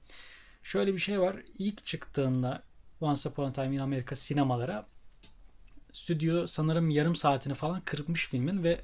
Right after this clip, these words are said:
film çok kötüymüş. Sonrasında yarım saatini ekledikten sonra film bu kadar güzel olmuş. Çünkü biliyorsunuz, e, geçmişe giden, günümüze giden, geçmişe giden, günümüze giden bir kurgusu var ve bu kurgu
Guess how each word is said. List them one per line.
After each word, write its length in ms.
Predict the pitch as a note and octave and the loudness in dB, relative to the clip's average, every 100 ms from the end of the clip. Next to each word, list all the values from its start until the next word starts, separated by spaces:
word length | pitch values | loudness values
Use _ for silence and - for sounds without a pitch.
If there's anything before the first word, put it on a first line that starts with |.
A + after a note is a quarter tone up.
| - | -4
film 180 | - F3 | -2 -2
çok 240 | - D#3 | 0 0
kötüymüş. 500 | - E3 B2 G#2+ - - - - - - - - - - - | 0 -2 -2 -6 -10 -16 -20 -20 -20 -20 -20 -20 -20 -20 -12
Sonrasında 1000 | - D3+ F3+ G3 - C#3+ C#3 D#3 G3+ - _ - - - - - | -2 2 2 2 2 2 2 0 -2 -8 _ -20 -20 -20 -18 -8
yarım 340 | D3+ C#3 E3+ | 0 2 2
saatini 460 | E3 D#3+ D#3+ - E3+ | 2 2 2 0 -4
ekledikten 720 | - D3+ D#3 D3 D3+ - G3 | -4 -4 0 0 -2 -2 -2
sonra 340 | F#3 E3+ D#3 C#3 | 0 2 2 2
film 320 | D3 C3+ B2+ | 2 0 0
bu 60 | |
kadar 220 | B2+ C3+ B2 | 2 2 2
güzel 220 | A#2+ B2 | 2 0
olmuş. 200 | A2+ - | -2 -4
Çünkü 400 | - D#3 D#3+ D3 | -4 -2 -2 0
biliyorsunuz, 460 | D3 D3 D3 C#3+ - - - - - - | 2 8 12 12 12 10 8 4 4 4
e, 180 | C#3 C3 | 2 2
geçmişe 500 | C3+ B2+ D#3 - D#3 | 2 0 0 0 2
giden, 340 | D3+ D#3 D3+ | 2 2 2
günümüze 460 | C#3+ B2+ B2+ B2+ D3+ | 2 2 2 2 0
giden, 300 | D3+ D3 C#3 | 2 2 4
geçmişe 380 | B2 - - | 2 -2 -4
giden, 180 | D3 C#3+ | 0 2
günümüze 380 | C#3 C#3 C#3 D3+ | 2 2 0 0
giden 260 | C#3 D#3+ D#3+ | 0 0 -2
bir 60 | |
kurgusu 440 | - C#3 C#3 - E3+ | -2 -2 0 0 0
var 200 | F#3+ D#3 | 0 0
ve 200 | D3 D3 | 0 -2
bu 140 | D#3+ | -4
kurgu 480 | - D#3 D3 F3+ | 2 2 6 4